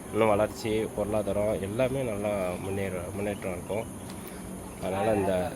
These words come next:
இந்த பரிகாரங்களை கடைப்பிடிச்சு வாங்க. மேலும் சிறப்படைய, அஹ், எல்லாம் வல்ல முருகனை வணங்கி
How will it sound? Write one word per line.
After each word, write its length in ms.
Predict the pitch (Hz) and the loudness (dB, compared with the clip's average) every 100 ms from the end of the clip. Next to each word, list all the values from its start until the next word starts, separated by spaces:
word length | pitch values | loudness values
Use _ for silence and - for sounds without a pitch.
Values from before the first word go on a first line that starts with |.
| 90 | 0
இந்த 380 | 101 101 101 92 | 4 6 6 4
பரிகாரங்களை 640 | 98 107 117 107 101 101 90 - - | 2 4 4 6 6 6 4 -2 -2
கடைப்பிடிச்சு 440 | 101 98 98 98 | 0 0 -4 0
வாங்க. 340 | 95 92 107 120 - - - | 0 4 2 2 -4 -12 -6
மேலும் 280 | 95 104 107 | 2 4 4
சிறப்படைய, 720 | - 98 92 101 95 120 104 - - - - - - - - 71 | 4 -2 0 0 2 4 4 0 -8 -8 -10 -10 -10 -10 -6 0
அஹ், 540 | 92 92 87 82 - | 2 2 0 -2 -2
எல்லாம் 420 | 101 101 113 110 | -2 2 2 4
வல்ல 380 | 101 95 95 90 85 | 4 4 4 4 2
முருகனை 500 | 101 104 104 98 87 - - - - | 0 2 4 4 2 -2 -10 -8 -2
வணங்கி 480 | 95 107 107 104 | 2 2 2 0